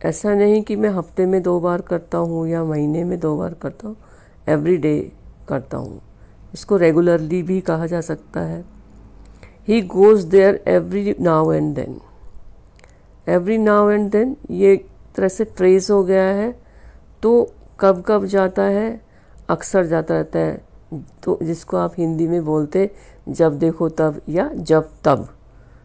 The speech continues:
तो ये every now and then। We met yesterday at the bakery। तो हम कब मिले? Yesterday। तो when से इसका आंसर आ गया है, तो ये भी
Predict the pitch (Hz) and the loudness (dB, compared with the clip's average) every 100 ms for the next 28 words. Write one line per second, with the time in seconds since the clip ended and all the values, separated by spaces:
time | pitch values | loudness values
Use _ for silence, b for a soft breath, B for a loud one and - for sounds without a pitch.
0 | b - 185 202 - 165 151 165 143 135 | b -4 2 2 2 0 0 -2 -2 -2
1 | 131 127 123 - 139 - - - - b | -4 -6 -10 -14 -16 -20 -20 -20 -20 b
2 | b b b b - - 208 202 208 220 | b b b b -20 -4 -2 2 2 0
3 | - - 185 180 208 190 220 - 165 165 | -6 2 2 2 -2 2 2 2 0 0
4 | 160 220 349 - - 147 151 156 151 156 | 0 0 0 -10 -12 -2 2 2 2 -4
5 | 131 147 - - - b b b _ - | -6 -10 -16 -16 -16 b b b _ -6
6 | 175 190 214 214 220 226 220 202 208 247 | 0 0 0 2 2 4 4 6 4 2
7 | - 165 160 - - 143 - - - - | 0 0 0 0 -4 -4 -4 -8 -10 -20
8 | - - 160 151 180 202 214 - 196 - | -20 -8 -4 2 6 6 4 2 0 0
9 | - 202 180 185 190 202 190 190 190 196 | -2 0 0 -2 -4 -4 -4 -4 -4 -6
10 | 254 - b b b b - - 180 175 | -8 -12 b b b b -14 -6 -4 0
11 | 220 339 - - 160 190 330 381 | 0 0 -8 -16 -6 -2 -2 -2